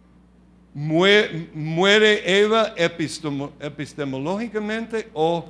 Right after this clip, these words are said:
moralmente? No, no exactamente. Porque si ella muere metafísicamente,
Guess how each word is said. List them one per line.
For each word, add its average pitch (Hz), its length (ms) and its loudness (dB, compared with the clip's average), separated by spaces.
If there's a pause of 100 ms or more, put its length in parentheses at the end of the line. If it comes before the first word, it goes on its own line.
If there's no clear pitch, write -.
(220)
moralmente? 135 1040 -4 (4000)
No, 156 680 0
no 151 180 -2
exactamente. 165 1040 -4 (2500)
Porque 160 280 0
si 208 220 0
ella 247 300 6
muere 247 800 4 (960)
metafísicamente, 220 1800 4